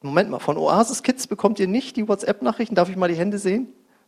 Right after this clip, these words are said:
Oh, das ist ja wirklich nur eine Handvoll. Das ist ja heute dann eine Werbeveranstaltung. Also, so, passt auf, ich möchte das jetzt so machen.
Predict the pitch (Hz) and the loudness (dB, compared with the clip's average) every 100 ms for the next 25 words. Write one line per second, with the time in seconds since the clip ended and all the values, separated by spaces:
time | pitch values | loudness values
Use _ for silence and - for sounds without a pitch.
0 | _ - _ _ _ _ _ _ _ _ | _ -20 _ _ _ _ _ _ _ _
1 | _ _ _ - 143 127 143 123 156 151 | _ _ _ 2 2 0 -2 -2 -4 -4
2 | 135 117 247 285 - 117 110 - _ - | -4 0 0 -2 -4 -4 -4 -10 _ -12
3 | 123 139 127 135 127 127 123 147 196 139 | -6 -4 -2 -2 -2 -4 0 2 2 0
4 | - 127 - 127 117 120 113 113 113 113 | -4 -4 -2 -2 -2 -4 -6 -6 -4 -6
5 | - - - - - - - - 160 185 | -10 -20 -20 -18 -18 -20 -2 4 6 6
6 | 185 151 151 151 185 196 185 170 - 160 | 8 6 6 2 2 4 2 2 2 2
7 | 165 123 113 107 | 4 2 0 -12